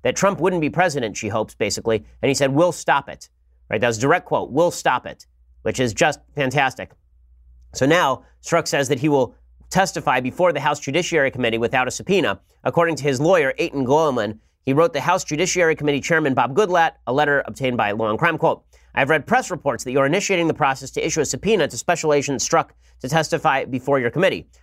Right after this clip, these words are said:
While you are, of course, free to continue pursuing this process, it is wholly unnecessary.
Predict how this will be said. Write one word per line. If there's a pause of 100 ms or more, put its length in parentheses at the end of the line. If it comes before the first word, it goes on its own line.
While
you
are,
of
course,
free
to
continue
pursuing
this
process,
it
is
wholly
unnecessary.